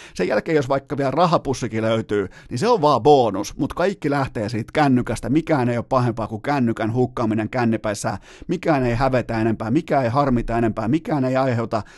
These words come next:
suurempaa morkkista kuin kännykän hävittäminen, joten jos se kännykkä löytyy sieltä, niin ai että tekee hyvää, mutta tota,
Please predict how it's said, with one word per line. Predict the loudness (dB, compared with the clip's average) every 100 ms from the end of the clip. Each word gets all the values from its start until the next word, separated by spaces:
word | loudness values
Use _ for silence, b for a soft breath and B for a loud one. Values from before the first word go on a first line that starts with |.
| B
suurempaa | B 2 4 2 0 0
morkkista | 2 2 -2 -8 -8
kuin | -8
kännykän | 0 2 4 2 0
hävittäminen, | 0 0 0 -2 -2 -2
joten | -2 -2
jos | -2
se | -6
kännykkä | -4 -2 2 0 -2 -4 -2
löytyy | -2 -2 -2 -4 -4
sieltä, | -4 -4 -4 -4
niin | -4 -6 B B B
ai | -6 -6 -8 -6
että | -6 -6 -4 -4
tekee | -2 -4 -4 -4 -2 0
hyvää, | 0 0 -2
mutta | -2 -6 -8
tota, | -6 -6 -2 0 0